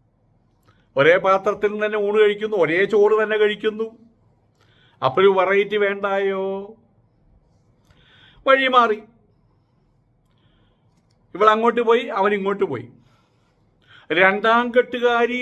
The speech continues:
എന്നുള്ള വാക്കിനൊന്നും ഒരു, യാതൊരു ഉത്തര പ്രസക്തിയും ഇപ്പില്ല. ആ പോകുന്ന പെണ്ണേ രണ്ടാം കെട്ടുകാരിയാ എന്നാരും പറയാറില്ല. അതൊരു സ്ഥിരം പരിപാടി. ഇപ്പോ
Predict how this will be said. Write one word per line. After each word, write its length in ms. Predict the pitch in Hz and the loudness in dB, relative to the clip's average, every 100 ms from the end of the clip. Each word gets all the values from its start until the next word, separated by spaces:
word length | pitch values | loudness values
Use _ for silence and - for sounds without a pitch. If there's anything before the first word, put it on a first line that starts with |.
| 240 | -2
എന്നുള്ള 240 | 240 233 233 | -2 -2 0
വാക്കിനൊന്നും 420 | 226 226 233 226 220 | -2 -4 -4 0 0
ഒരു, 140 | 240 226 180 | 0 -2 0
യാതൊരു 360 | 151 180 220 233 | 0 0 -2 -2
ഉത്തര 160 | 233 233 220 | -2 -2 -2
പ്രസക്തിയും 480 | 196 226 233 233 226 | -4 -4 -4 -4 -4
ഇപ്പില്ല. 260 | 226 208 - _ _ _ _ _ _ - | -8 -8 -12 _ _ _ _ _ _ -18
ആ 40 | - 123 | -14 -8
പോകുന്ന 300 | 147 135 160 | -8 -8 -10
പെണ്ണേ 240 | 135 165 135 - _ _ _ _ | -10 -10 -14 -16 _ _ _ _
രണ്ടാം 320 | - 90 107 104 | -20 -14 -12 -12
കെട്ടുകാരിയാ 560 | 104 110 127 147 185 143 - _ - | -12 -10 -10 -8 -10 -12 -18 _ -8
എന്നാരും 360 | 160 208 220 185 | -2 2 2 2
പറയാറില്ല. 480 | 190 170 160 151 123 101 - _ _ _ _ _ _ _ _ _ _ _ _ _ _ _ _ _ _ - 185 | 0 2 -2 -4 -10 -12 -16 _ _ _ _ _ _ _ _ _ _ _ _ _ _ _ _ _ _ -4 -2
അതൊരു 180 | 269 262 | 0 2
സ്ഥിരം 240 | 247 285 285 | 2 2 4
പരിപാടി. 320 | 269 262 226 - | 4 4 0 -8
ഇപ്പോ 240 | - | -4